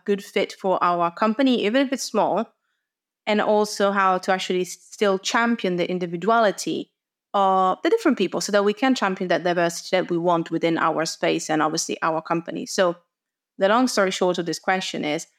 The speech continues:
how can we find a balance between first, I think, understanding really what our company culture is, and also present it in a way that can be clear to people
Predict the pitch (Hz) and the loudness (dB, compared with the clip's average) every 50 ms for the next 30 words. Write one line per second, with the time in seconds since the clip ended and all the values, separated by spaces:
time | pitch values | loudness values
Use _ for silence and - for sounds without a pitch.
0 | _ _ _ - 220 226 226 - 262 262 262 - - 220 208 208 202 202 202 175 | _ _ _ 0 0 0 2 2 2 2 2 0 0 0 0 2 0 0 2 2
1 | 175 180 185 180 - 180 175 - - 180 175 175 175 - 208 208 214 220 - - | 2 2 0 -2 -4 -6 -6 -4 -2 -2 -2 -4 -2 0 0 2 2 0 0 -4
2 | 196 196 - 185 175 - - 196 196 196 190 - - 165 151 156 165 175 202 226 | -6 -4 -2 -4 -4 -4 -4 -4 -4 -2 -4 -2 -2 0 0 0 0 0 0 0
3 | 233 202 180 175 175 175 165 170 - - 170 165 165 165 160 _ _ _ _ _ | 0 0 0 0 -2 -2 -2 -2 0 0 0 0 -2 -4 -4 _ _ _ _ _
4 | _ - - 185 165 - 175 170 - - 165 165 165 - - 151 - _ - 151 | _ -4 -4 -2 -2 -2 -4 -4 -2 -2 -2 -2 -2 -4 -6 -6 -6 _ -4 -2
5 | 156 185 247 302 311 294 - - _ _ _ _ _ _ _ _ 208 202 196 196 | 0 2 2 0 0 -2 -6 -14 _ _ _ _ _ _ _ _ 0 0 2 0
6 | 202 202 - - 208 202 202 - - 226 214 202 196 226 240 254 254 254 294 - | 0 -2 -2 -2 -2 -2 -2 -2 -2 0 0 2 2 2 2 2 2 0 0 0
7 | 262 240 233 220 220 226 214 185 143 110 113 117 185 196 - _ _ _ _ _ | 2 2 2 4 4 2 2 2 2 0 0 -2 -4 -6 -8 _ _ _ _ _
8 | _ _ _ _ _ _ _ - 196 190 185 175 175 175 - - - 208 196 185 | _ _ _ _ _ _ _ -6 0 0 2 2 2 0 -2 -4 -4 -2 -2 0
9 | 175 185 175 - _ - 196 185 185 185 - - - 214 190 - 208 196 190 185 | 0 -2 -4 -6 _ 0 2 2 2 2 -2 -2 -2 -2 0 0 0 -2 -2 0
10 | - 160 156 151 156 156 | 0 0 0 0 -2 -4